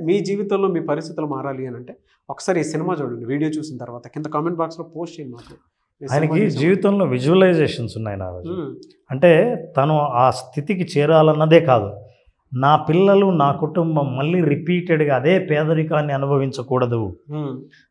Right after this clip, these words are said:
Speaker 2: నేను నా రిచ్నెస్ని నేనే సాధించాలి నా ఆలోచనలతో" అన్న ఒక్క కోరిక ఉందే, అదే అతని భవిష్యత్తును విజువల్ రూపంలో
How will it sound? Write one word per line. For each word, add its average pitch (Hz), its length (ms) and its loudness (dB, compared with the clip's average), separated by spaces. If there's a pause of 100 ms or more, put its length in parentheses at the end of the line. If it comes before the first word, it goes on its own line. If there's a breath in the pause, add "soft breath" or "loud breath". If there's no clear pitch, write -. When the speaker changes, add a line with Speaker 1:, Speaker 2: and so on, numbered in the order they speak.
Speaker 2:
నేను 156 400 4
నా 135 260 2
రిచ్నెస్ని 170 720 -2
నేనే 165 400 4
సాధించాలి 147 600 0
నా 123 120 -4
ఆలోచనలతో" 127 640 -4
అన్న 113 160 -6
ఒక్క 110 280 -10 (200)
కోరిక 165 340 4
ఉందే, 139 380 -2 (520 soft breath)
అదే 151 500 8
అతని 123 460 -2
భవిష్యత్తును 185 1080 0 (240)
విజువల్ 190 360 10
రూపంలో 160 420 2